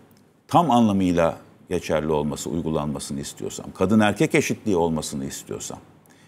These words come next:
fikir özgürlüğünün, akademik özgürlüğün olmasını istiyorsam, istiyorsam ve siyasi tercihimi de bu yönde kullanıyorsam, o nedir? Oy vermek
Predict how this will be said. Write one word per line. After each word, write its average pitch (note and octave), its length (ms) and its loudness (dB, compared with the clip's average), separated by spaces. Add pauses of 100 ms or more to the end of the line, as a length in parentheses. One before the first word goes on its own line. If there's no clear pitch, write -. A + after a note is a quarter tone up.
fikir D#3 280 4
özgürlüğünün, G2 840 4
akademik B2+ 460 4
özgürlüğün A2+ 460 4
olmasını F2 420 -2
istiyorsam, - 540 -2
istiyorsam D3+ 580 2 (1040)
ve A#2 100 6
siyasi C3 460 4
tercihimi A#2+ 560 4
de A#2+ 180 4
bu F#3 80 8
yönde G#2 460 6
kullanıyorsam, E2 640 -4
o A#2 80 0
nedir? C3 340 2 (420)
Oy A2 200 2
vermek C2 320 -4